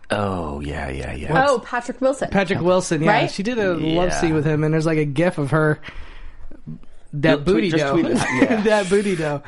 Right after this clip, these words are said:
Speaker 1: Tweet it out.
Speaker 3: Uh, 'cause listen, there's one thing, and I said this,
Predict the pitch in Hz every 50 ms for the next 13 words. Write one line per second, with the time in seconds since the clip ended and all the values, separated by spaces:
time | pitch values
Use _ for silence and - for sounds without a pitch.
0 | 139 175 180 180 - 120 107 95 - 151 151 156 151 156 156 156 - 202 190 214
1 | 226 190 196 175 165 165 170 180 180 180 202 196 170 190 180 175 170 165 165 -
2 | - - - 160 165 160 160 156 156 151 151 151 147 151 - - 175 156 151 151
3 | - - - -